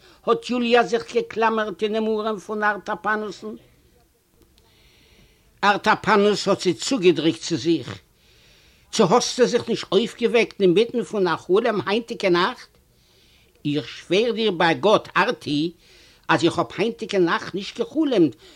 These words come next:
נאר געזען דיין ווייב, אט דו, האט זי אנגעוויזן מיט דער האנט, ווי אנא איז פריער געשטאנען. וועל ער זאטלען דאס פערד אין צורייטן זעה, צי אנא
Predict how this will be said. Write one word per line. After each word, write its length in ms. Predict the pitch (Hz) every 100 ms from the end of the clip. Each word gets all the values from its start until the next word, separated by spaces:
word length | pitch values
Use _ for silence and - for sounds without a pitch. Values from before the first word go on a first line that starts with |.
| -
נאר 200 | 202 175
געזען 680 | 160 160 143 240 247 233 165
דיין 300 | 208 233 180
ווייב, 260 | 214 214
אט 420 | - 220 240 -
דו, 260 | 240 233 165
האט 160 | 160 -
זי 120 | 165 202
אנגעוויזן 560 | 202 185 175 160 165 160 - -
מיט 200 | 151 156
דער 80 | 160
האנט, 280 | 143 180 170
ווי 200 | 170 165
אנא 300 | 165 170 160
איז 120 | 143
פריער 320 | - 170 156
געשטאנען. 560 | 143 139 - 139 117 101 - _ _ _ _ _ _ _ _ - _ _ _ _ _ _ _ _ _ _ _
וועל 180 | 160 202
ער 160 | 190 160
זאטלען 580 | 131 240 269 185 240 196
דאס 260 | 196 -
פערד 420 | - 226 233 226 226 -
אין 120 | 180
צורייטן 600 | - - 226 214 208 196
זעה, 480 | 160 139 196 190 185 170 _ _ _ -
צי 180 | - 185 -
אנא 300 | 196 185